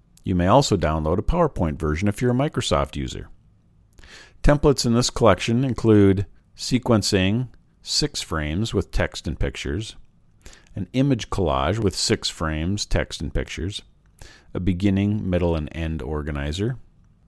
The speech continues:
and six different timeline templates. Some of the timelines include placeholders for text, some for images, some both, and different templates offer different numbers of steps along the timeline.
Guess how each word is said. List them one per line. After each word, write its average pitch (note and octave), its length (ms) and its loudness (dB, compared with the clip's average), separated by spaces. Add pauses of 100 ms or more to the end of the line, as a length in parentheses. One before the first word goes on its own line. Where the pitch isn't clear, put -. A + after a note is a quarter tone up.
(180)
and F2+ 140 -4
six - 400 0
different A2 460 0
timeline C#2+ 600 0
templates. - 600 -6 (960)
Some A#2 220 2
of A2+ 60 4
the A2 60 4
timelines G2+ 720 4
include G2+ 380 2
placeholders F#2 680 2
for - 120 -6
text, - 540 -2 (340)
some F2 240 0
for - 140 -4
images, C3+ 680 2 (320)
some E2 340 0
both, A2+ 440 8 (580)
and A2 160 2
different C3 300 2
templates F#2+ 640 2 (240)
offer G2 320 4
different G#2+ 460 0
numbers D#2+ 600 0
of F2+ 220 -4
steps - 420 -2
along C#2+ 340 -2
the D2 80 -4
timeline. C2 600 -4